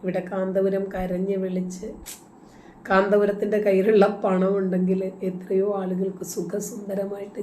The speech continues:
ജീവിക്കും. ആയിരത്തി തൊള്ളായിരത്തി എഴുപതുകളിൽ ഒരു സൈക്കിൾ പോലും സ്വന്തമായിട്ടില്ലാത്ത കാന്തപുരം ഇന്ന് കേരളം മൊത്തവും വാങ്ങാനുള്ള പണം കക്ഷിയുടെ കയ്യിലുണ്ട്. ഇതൊക്കെ എടുത്ത് ഏതെങ്കിലും പാവങ്ങൾക്ക് കൊടുത്തിട്ട് പടച്ചോൻ അവരെ രക്ഷപ്പെടുത്താനുള്ള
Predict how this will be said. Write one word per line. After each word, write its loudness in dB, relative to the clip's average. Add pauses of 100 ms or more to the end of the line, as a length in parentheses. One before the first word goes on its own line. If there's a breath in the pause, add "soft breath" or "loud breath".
(120)
ജീവിക്കും. -16 (2250 loud breath)
ആയിരത്തി 4
തൊള്ളായിരത്തി 4
എഴുപതുകളിൽ 2
ഒരു 0
സൈക്കിൾ 0 (140)
പോലും 0 (100)
സ്വന്തമായിട്ടില്ലാത്ത 0 (140)
കാന്തപുരം 0
ഇന്ന് 0 (100)
കേരളം 2
മൊത്തവും 0 (120)
വാങ്ങാനുള്ള 0 (100)
പണം 0
കക്ഷിയുടെ -2
കയ്യിലുണ്ട്. -4 (1400 loud breath)
ഇതൊക്കെ 6
എടുത്ത് 2
ഏതെങ്കിലും 4 (120)
പാവങ്ങൾക്ക് 2
കൊടുത്തിട്ട് 2 (100)
പടച്ചോൻ 2
അവരെ 2
രക്ഷപ്പെടുത്താനുള്ള -2